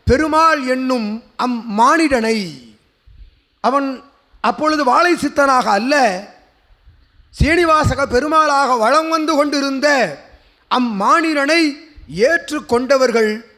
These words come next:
போல், வாழை சித்தனாக வலம் வந்து கொண்டிருப்பவன் அந்நாமத்தை தான் மறந்து, அந்நாமத்தினை யாம் தற்பொழுது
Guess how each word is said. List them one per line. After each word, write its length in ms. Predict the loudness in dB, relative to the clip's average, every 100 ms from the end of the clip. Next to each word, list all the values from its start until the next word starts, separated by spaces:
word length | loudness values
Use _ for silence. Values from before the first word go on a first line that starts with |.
| 2
போல், 400 | 4 2 -2 -10 -20 -20 -20 _ _ _ _ _ _ _ _ _ _ _ _ _ _ _ _ -4
வாழை 400 | 2 4 2 0 -4
சித்தனாக 640 | -4 -2 0 2 2 2 0
வலம் 240 | 0 0 -2
வந்து 160 | -2 -2
கொண்டிருப்பவன் 680 | 0 -2 -2 -2 0 0 -2 -8 -16 _ _ _ _ -8
அந்நாமத்தை 800 | -6 -4 0 0 0 -2 -2 -2 -6 -8 -2
தான் 260 | 2 2 0 0
மறந்து, 440 | 0 0 2 2 2 -2 -8 -20 _ _ _ _ -6
அந்நாமத்தினை 840 | -4 0 0 0 -2 -4 -2 -2 -2 -6 -10 -6 0
யாம் 340 | 2 2 0 -4 -4
தற்பொழுது 560 | -4 -4 -4 -2 -2